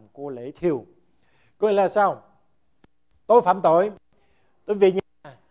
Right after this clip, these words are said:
dê của tôi, tại vì tôi đã có lỗi cho nên tôi bắt con dê, tôi vạch nó ra, tôi coi nó có, có bị thương, bị vết gì không. Vì không có rồi, bây giờ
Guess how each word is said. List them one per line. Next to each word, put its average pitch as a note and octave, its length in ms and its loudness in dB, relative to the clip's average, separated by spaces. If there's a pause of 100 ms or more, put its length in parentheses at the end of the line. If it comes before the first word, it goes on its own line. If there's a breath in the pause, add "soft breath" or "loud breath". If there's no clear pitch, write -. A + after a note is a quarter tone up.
(800)
dê G#3+ 120 0
của G#3+ 100 -2
tôi, G#3 200 0
tại D#3+ 140 -4
vì E3+ 300 -2
tôi F#3+ 420 0
đã D#3+ 160 -4
có A3 100 -2
lỗi F3+ 340 2
cho E3 60 -10
nên D3+ 140 -12
tôi D#3+ 80 -16
bắt A3 140 -6
con E3 140 -12
dê, E3 180 0
tôi D#3+ 160 -10
vạch E3 260 -4
nó G#3 80 -4
ra, F3 140 0
tôi E3 120 -10
coi E3+ 180 -6
nó F3 100 -8
có, G3 140 -6
có F#3+ 180 -6
bị B2+ 240 -16
thương, E3+ 320 -2
bị C3 100 -14
vết G3 200 -2
gì C#3 140 -10
không. E3+ 240 -6 (340 soft breath)
Vì A2 80 -20
không G3 200 -2
có A3 140 4
rồi, D3+ 140 -2
bây D#3 140 -14
giờ D3+ 60 -4